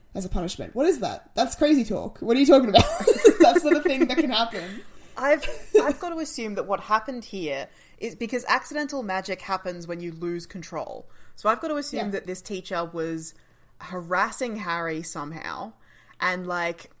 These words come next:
Speaker 2: it might have been, like, a, you know, getting in his face and shouting at him and making Harry feel scared, or it might be, like, a get up and give a presentation to the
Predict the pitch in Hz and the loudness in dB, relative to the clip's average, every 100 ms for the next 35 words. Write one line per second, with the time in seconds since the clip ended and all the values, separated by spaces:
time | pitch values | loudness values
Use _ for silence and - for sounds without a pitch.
0 | - - 233 233 233 262 262 233 220 202 | -6 -4 -2 0 2 0 0 -4 -2 -4
1 | 202 160 175 165 156 151 - - 196 190 | -4 -8 -4 -2 -2 -6 -18 0 2 2
2 | 185 185 196 180 180 170 - 170 165 165 | -2 -6 -4 -4 -4 -8 -2 0 0 -2
3 | 165 165 160 151 165 180 151 156 151 - | -4 -6 -4 -6 -6 -8 -8 -8 -10 -12
4 | - 160 156 - 190 202 196 214 220 240 | -6 -2 -2 -4 -6 -4 -4 -4 -4 -4
5 | 220 196 196 180 165 160 196 190 185 185 | -2 -2 -2 -6 -6 -4 0 0 -2 -6
6 | 170 170 165 - 180 180 - 165 180 190 | -8 -8 -6 0 0 0 -6 -8 -8 -10
7 | 170 185 151 147 151 | -10 -8 -6 -6 -8